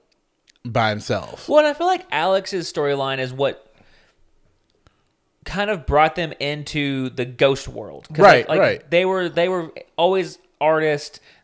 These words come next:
Speaker 2: They had to adapt to being in, in the modern world.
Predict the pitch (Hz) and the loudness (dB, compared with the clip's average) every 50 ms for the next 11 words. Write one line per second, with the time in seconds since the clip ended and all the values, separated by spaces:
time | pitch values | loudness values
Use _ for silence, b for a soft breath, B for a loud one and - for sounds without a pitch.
0 | b - 147 147 147 147 147 143 143 143 139 131 143 143 160 156 156 156 147 143 | b -4 0 0 0 0 -2 -4 -4 -6 -6 -8 -4 -2 -2 0 0 -2 -4 -4
1 | 139 135 143 139 139 139 - 135 127 139 139 139 127 131 131 127 - 127 131 131 | -4 -2 0 0 0 -2 -4 -8 -10 -8 -8 -8 -8 -10 -12 -10 -10 -10 -10 -10
2 | 123 120 127 131 135 135 143 139 139 123 120 117 123 120 117 123 117 113 | -10 -10 -6 -2 0 2 2 2 0 -4 -6 -6 -6 -6 -4 -6 -10 -10